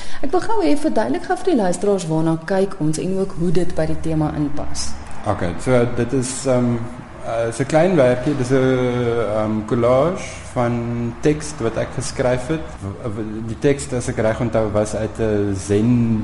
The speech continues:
Speaker 2: boekie uit gewees wat ek het by die huis. En die, ehm, die illustrasie is,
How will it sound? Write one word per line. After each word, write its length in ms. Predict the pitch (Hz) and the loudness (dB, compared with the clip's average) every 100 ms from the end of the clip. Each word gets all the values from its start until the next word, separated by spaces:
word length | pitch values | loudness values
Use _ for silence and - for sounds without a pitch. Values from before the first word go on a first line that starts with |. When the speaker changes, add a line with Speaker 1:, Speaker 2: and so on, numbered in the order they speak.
| - | -2
Speaker 2:
boekie 360 | 98 - 104 87 | -4 0 0 0
uit 160 | 95 - | -2 -4
gewees 340 | 98 90 90 - | -4 -2 0 0
wat 140 | 85 | 0
ek 140 | 90 90 | -4 -4
het 280 | 87 - | -6 -4
by 100 | 104 | -4
die 100 | 95 | -2
huis. 360 | 92 98 127 151 - - - - - - - | 0 0 0 -2 -8 -10 -6 -4 -4 -4 -4
En 580 | 104 101 104 107 107 104 - 98 | 0 2 4 2 0 -2 -4 -2
die, 420 | 107 104 104 98 | 0 2 2 0
ehm, 460 | 101 101 101 101 98 - - - - - - | 0 0 0 0 0 0 0 0 2 4 4
die 100 | 110 | 4
illustrasie 640 | 104 107 - 123 120 120 113 | 0 -2 0 2 2 2 0
is, 220 | 104 - | 0 -2